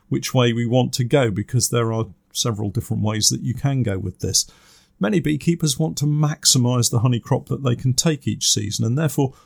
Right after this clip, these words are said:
drawn comb in supers is an absolute essential in order to get the bees storing nectar rather than producing excess wax to draw foundation. Supers, by their very nature, are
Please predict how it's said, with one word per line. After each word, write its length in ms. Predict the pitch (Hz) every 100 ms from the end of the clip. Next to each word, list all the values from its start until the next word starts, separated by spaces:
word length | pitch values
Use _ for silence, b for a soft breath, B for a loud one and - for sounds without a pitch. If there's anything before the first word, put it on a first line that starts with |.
| b
drawn 420 | - 139 175 170 143
comb 460 | - 107 110 107 b b
in 160 | - 117
supers 560 | - 165 139 120 110 -
is 160 | 131 117
an 160 | 127 -
absolute 500 | 135 131 - 123 120
essential 640 | 127 135 127 117 104 104 b b b
in 160 | - 123
order 260 | 123 127
to 180 | 120 -
get 360 | 101 - 120 185
the 80 | 113
bees 300 | 117 110 -
storing 420 | - 110 101 117
nectar 380 | 151 - - 92
rather 340 | 107 104 110
than 220 | 98 107
producing 640 | - 110 110 101 - 101 101 _ -
excess 520 | 127 - - 101 -
wax 480 | 127 101 117 - - b -
to 100 | 131
draw 320 | 123 117 101
foundation. 720 | - 104 104 139 160 - 90 - b b b b b b _
Supers, 480 | - - 208 180 113
by 180 | - 110
their 120 | 110
very 260 | 104 113 110
nature, 520 | 113 151 156 - -
are 100 | 131